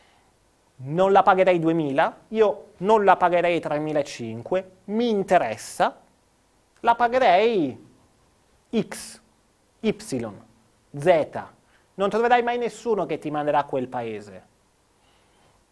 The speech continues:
Al massimo ti si dirà: "No, mi dispiace, eh, fino a quella cifra non possiamo andare." Riesce magari ad arrivare a quest'altra in modo tale che ci si possa trovare? Oppure,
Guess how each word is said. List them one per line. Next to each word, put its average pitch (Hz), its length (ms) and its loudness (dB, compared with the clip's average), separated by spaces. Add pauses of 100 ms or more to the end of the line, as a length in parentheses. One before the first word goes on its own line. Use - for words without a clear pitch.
Al 202 140 4
massimo 220 400 -4
ti 196 100 -8
si 175 120 -12
dirà: 156 300 -2
"No, 160 220 -4
mi 143 120 -6
dispiace, 135 680 -2 (420)
eh, 135 120 -10
fino 170 300 -2
a 143 60 -2
quella 147 300 0
cifra 196 380 -2
non 156 160 -4
possiamo 120 440 -8
andare." 120 480 -2 (300)
Riesce 180 460 -2
magari 151 300 -2
ad 147 80 -4
arrivare 151 400 -2
a 139 60 -4
quest'altra 135 1160 0 (340)
in 135 140 -8
modo 139 200 0
tale 147 260 2
che - 100 -12
ci - 140 -10
si - 100 -12
possa 135 400 -2
trovare? 120 680 -2 (580)
Oppure, 302 540 0